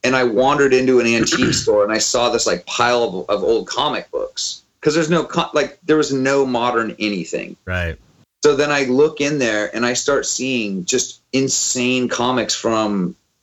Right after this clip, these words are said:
Speaker 1: I don't know, like, seventy-five, seventy-two.
Speaker 2: Mm.
Speaker 1: You know, I was born in seventy-eight. All these things were born, or were before I was even, you know, cognizant.
Speaker 2: Right.
Speaker 1: And so I was,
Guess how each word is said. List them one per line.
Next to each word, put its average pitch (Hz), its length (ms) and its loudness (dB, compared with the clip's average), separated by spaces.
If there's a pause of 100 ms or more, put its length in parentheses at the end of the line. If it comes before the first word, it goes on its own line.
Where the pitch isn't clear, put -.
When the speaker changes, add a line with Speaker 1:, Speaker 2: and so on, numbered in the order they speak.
(280)
Speaker 1:
I 120 140 2
don't 110 100 2
know, 101 60 2
like, 98 200 2
seventy-five, 110 1400 2
seventy-two. 101 720 0
Speaker 2:
Mm. - 80 -2
Speaker 1:
You 123 60 2
know, 117 80 2
I 120 100 4
was 123 100 2
born 123 220 2
in 113 80 -2
seventy-eight. 113 680 0 (640)
All 139 160 2
these 135 200 0
things 127 240 0
were 113 60 2
born, 110 320 0
or 104 160 0
were 110 320 0 (180)
before 156 520 4
I 151 140 4
was 127 540 -4
even, 120 380 -2 (180)
you 120 120 -2
know, 104 180 -2
cognizant. 117 880 -2
Speaker 2:
Right. 95 340 0 (220)
Speaker 1:
And 131 180 -4
so 139 500 2 (840)
I 143 140 4
was, 151 360 -2